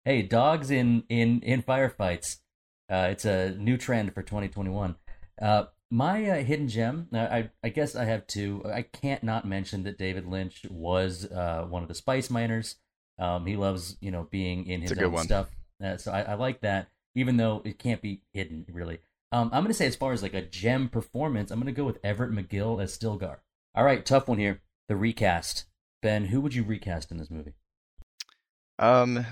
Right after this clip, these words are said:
Speaker 2: this one's p-, kind of controversial, but the character was also kind of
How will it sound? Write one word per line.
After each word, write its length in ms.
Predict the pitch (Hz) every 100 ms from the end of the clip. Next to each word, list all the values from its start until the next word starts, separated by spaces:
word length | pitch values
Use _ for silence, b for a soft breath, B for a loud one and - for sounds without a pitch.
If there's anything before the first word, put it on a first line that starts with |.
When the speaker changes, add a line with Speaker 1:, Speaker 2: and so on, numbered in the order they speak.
| -
Speaker 2:
this 260 | 98 117 -
one's 300 | 165 135 -
p-, 340 | - - - - _ - 101 _
kind 240 | - 101 98
of 220 | 92 -
controversial, 680 | 110 98 95 90 90 - 107
but 140 | 87
the 60 | 92
character 460 | - 92 - 92
was 180 | 90 85
also 560 | 85 85 95 87 90 92
kind 280 | - 95 90
of 220 | 90 -